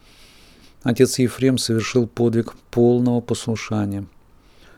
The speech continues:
совершил в наше время. Посмотри, скажем мы себе, на его пример. Как это ему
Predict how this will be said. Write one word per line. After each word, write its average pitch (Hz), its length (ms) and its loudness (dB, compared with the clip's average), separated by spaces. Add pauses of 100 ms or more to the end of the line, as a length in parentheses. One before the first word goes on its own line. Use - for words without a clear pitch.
(120)
совершил 113 640 0 (160)
в 113 260 -4
наше 110 460 0
время. 104 480 -2 (1700)
Посмотри, 131 580 0
скажем 101 540 -4
мы 101 80 -6
себе, 101 340 -6 (240)
на 113 140 -2
его 113 180 0
пример. 117 480 0 (600)
Как - 340 4
это 117 320 0
ему 107 380 -2